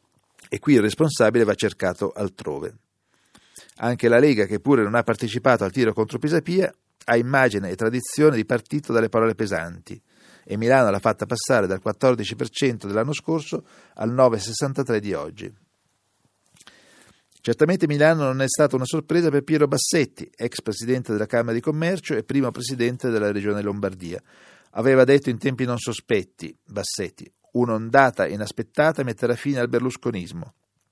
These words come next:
E aveva parlato di un nuovo venticinque aprile. Linguaggio da comunista? Ma Bassetti è un democristiano, il democristiano che inventò il centrosinistra a Milano. Avevo intuito che stava per succedere una cosa molto grossa.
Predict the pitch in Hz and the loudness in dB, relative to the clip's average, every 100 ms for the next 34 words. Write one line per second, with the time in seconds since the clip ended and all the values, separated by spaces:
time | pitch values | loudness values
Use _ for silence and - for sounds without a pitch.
0 | _ _ _ - _ 104 107 123 113 120 | _ _ _ -20 _ 4 6 6 6 4
1 | 131 139 127 107 107 110 98 95 107 104 | 4 4 0 0 0 0 -2 -6 -8 -6
2 | 104 95 87 85 - _ _ _ 95 113 | -6 -6 -6 -8 -14 _ _ _ -10 6
3 | 139 143 135 127 139 147 131 - - 120 | 8 8 4 2 0 0 -2 -2 -2 -2
4 | - _ _ _ _ _ _ _ - - | -4 _ _ _ _ _ _ _ -20 -8
5 | 101 98 95 - 131 - 110 110 107 104 | -2 0 0 2 0 2 0 0 -2 -4
6 | 110 - - 123 95 78 85 104 107 113 | -4 -6 4 4 4 -4 -8 -6 -4 -6
7 | 107 147 135 113 117 120 117 - 147 131 | 0 2 2 -2 0 0 0 0 0 0
8 | 123 127 120 120 113 117 110 95 82 92 | -6 -6 -8 -10 -6 -6 -6 -8 -10 -16
9 | _ _ _ _ _ _ _ _ - - | _ _ _ _ _ _ _ _ -20 -20
10 | - - _ - 90 135 123 113 101 143 | -20 -20 _ -12 2 4 4 2 0 0
11 | 151 107 101 117 107 101 - - - 123 | 2 -4 0 2 2 0 -8 -6 0 2
12 | 101 101 98 120 107 127 - 139 117 80 | 2 -2 0 0 2 -2 -2 0 0 -2
13 | - - - | -8 -12 -14